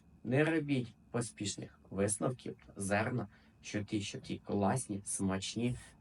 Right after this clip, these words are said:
ті і ті можна використовувати в кав'ярні в себе, готувати і взагалі просто ваш підхід до роботи буде правильним, і ви з тоді зможете готувати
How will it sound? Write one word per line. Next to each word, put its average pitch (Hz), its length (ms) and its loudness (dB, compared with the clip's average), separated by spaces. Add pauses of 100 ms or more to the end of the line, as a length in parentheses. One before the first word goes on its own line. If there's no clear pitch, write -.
(160)
ті 120 80 2
і 113 80 2
ті 110 160 -2
можна 95 300 -2
використовувати 92 840 -2
в - 80 -10
кав'ярні 92 540 0
в 98 80 -2
себе, - 320 -2 (280)
готувати 113 800 2 (240)
і - 80 -4
взагалі 101 640 2
просто 120 440 2
ваш 120 380 2 (100)
підхід 113 440 -2
до - 120 2
роботи - 580 0 (320)
буде 101 360 0 (520)
правильним, 107 680 6 (160)
і 92 120 -4
ви 120 200 0
з - 80 -4
тоді 95 300 0
зможете 95 380 -2
готувати 117 600 -2